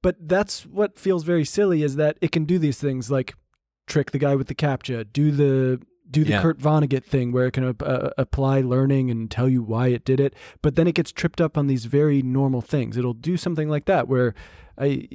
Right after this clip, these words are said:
Speaker 1: there was an example where it was basi-, it was basically just counting,
Speaker 2: Mm-hmm.
Speaker 1: and it gets very tripped up on these weird, simple tasks.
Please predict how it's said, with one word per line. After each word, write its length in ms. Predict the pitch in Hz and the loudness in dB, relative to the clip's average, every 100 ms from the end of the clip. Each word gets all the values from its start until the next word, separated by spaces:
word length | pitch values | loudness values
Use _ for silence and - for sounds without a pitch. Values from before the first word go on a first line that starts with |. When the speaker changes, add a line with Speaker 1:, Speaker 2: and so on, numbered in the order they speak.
| - - 127 | -14 -12 -4
Speaker 1:
there 100 | 151 | 0
was 120 | 139 | 2
an 40 | 151 | 2
example 260 | 147 190 170 | 2 2 2
where 120 | 156 | 2
it 80 | 127 | 2
was 120 | 202 | -2
basi-, 80 | - | 0
it 60 | 165 | 0
was 100 | 151 | 2
basically 300 | 214 202 156 | 0 0 -2
just 160 | 131 | -2
counting, 500 | - 170 185 107 92 _ _ 85 | 0 0 0 -4 -8 _ _ -18
Speaker 2:
Mm-hmm. 160 | 80 | -4
Speaker 1:
and 120 | 139 139 | 0 2
it 60 | |
gets 140 | 151 131 | 0 2
very 280 | 170 170 | 2 2
tripped 340 | 139 - 170 170 | 0 -2 0 0
up 160 | 160 | 2
on 140 | 127 120 | 0 0
these 200 | 120 110 - - - - | -2 -6 -16 -20 -20 -6
weird, 420 | 139 156 147 - | 2 2 2 0
simple 640 | - 156 147 139 131 120 - _ _ _ _ - | -2 0 2 2 2 -2 -6 _ _ _ _ -2
tasks. 640 | 175 165 - - - | 0 0 -2 -10 -14